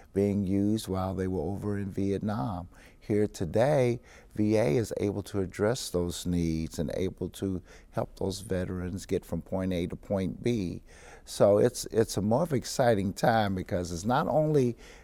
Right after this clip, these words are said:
going to be, you, you're not only gonna be able to receive help from, uh, Brownsboro Road, there are satellite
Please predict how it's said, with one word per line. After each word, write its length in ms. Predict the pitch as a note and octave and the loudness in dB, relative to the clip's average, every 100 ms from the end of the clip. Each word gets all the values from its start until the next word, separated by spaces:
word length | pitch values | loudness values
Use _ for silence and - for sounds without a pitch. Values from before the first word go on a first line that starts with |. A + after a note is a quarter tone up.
| - - | -20 -4
going 240 | F2 A#2+ | 2 4
to 60 | G#2+ | 4
be, 340 | - G#2+ F#2+ - | 4 4 2 -2
you, 240 | G#2+ G#2 | 0 0
you're 240 | F#2+ G#2+ - G2 | 2 4 4 4
not 260 | A2+ C3+ | 4 6
only 200 | C3+ C3+ | 4 2
gonna 200 | A2+ A2+ | 2 2
be 200 | G#2 G#2+ | 4 2
able 160 | G#2 G2+ | 2 0
to 180 | - F#2 | -4 -4
receive 440 | F2+ - A2+ G2+ | -4 -4 -4 -4
help 320 | - A2+ F2+ - | 0 0 0 -2
from, 300 | F#2+ F2+ F2+ - - - - | -4 -4 -8 -16 -20 -20 -8
uh, 220 | G2 F2+ | -2 0
Brownsboro 600 | F2 G#2 G2+ F#2+ - F#2+ F2 | 2 4 4 0 2 2 4
Road, 580 | F#2+ C#3 B2 G2+ G2+ - - - - | 2 2 2 2 -2 -4 -18 -10 2
there 240 | A2 B2 | 4 4
are 80 | - | -2
satellite 540 | - A2+ G2+ F#2 F#2 | 2 2 4 0 -2